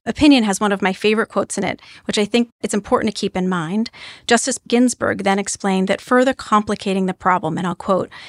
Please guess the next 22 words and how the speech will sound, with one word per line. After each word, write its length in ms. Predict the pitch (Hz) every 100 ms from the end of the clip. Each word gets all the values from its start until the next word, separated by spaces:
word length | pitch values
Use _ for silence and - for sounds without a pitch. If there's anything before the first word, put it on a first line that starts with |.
| -
is 120 | - 208
that 120 | 196
pollutants 420 | - 247 302 285
don't 200 | 240 220
emerge 420 | 196 196 190 202
from 160 | - 202
smokestacks 840 | - 208 202 - - 196 - - -
of 120 | 196
an 80 | -
upwind 440 | 226 226 - 180 -
state 260 | - -
and 160 | - 208
uniformly 760 | 226 233 - 208 190 196 190 -
migrate 560 | 190 190 190 196 -
downwind. 480 | - 160 185 101 220 - - - - - -
Some 400 | - 254 294 294
pollutants 600 | - 208 - 196 - -
stay 380 | - 208 196
within 300 | 196 185 180
upwind 340 | 175 - 233 240
states' 300 | - 254 -
borders, 540 | - 247 285 311 -